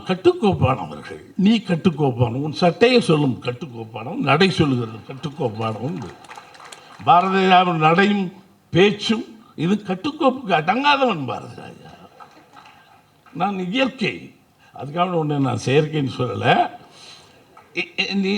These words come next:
நீ பகுத்து வகுத்து வாழ்கிறாய். நீ வெள்ளைக்கார மாதிரி.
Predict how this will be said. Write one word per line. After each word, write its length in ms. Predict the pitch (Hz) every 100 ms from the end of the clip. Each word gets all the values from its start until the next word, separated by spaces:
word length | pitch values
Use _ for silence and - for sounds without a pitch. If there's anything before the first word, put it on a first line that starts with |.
| 190
நீ 100 | 196 - -
பகுத்து 540 | 208 220 277 - 277 240 175
வகுத்து 380 | 185 254 - 226
வாழ்கிறாய். 640 | 160 165 131 113 98 - - _ _ _ _ _ _ _ _ _ _ _ _ _ _ _ _ _ _ _ _ -
நீ 100 | 214 196
வெள்ளைக்கார 420 | 208 339 302 185 170
மாதிரி. 320 | 147 107 78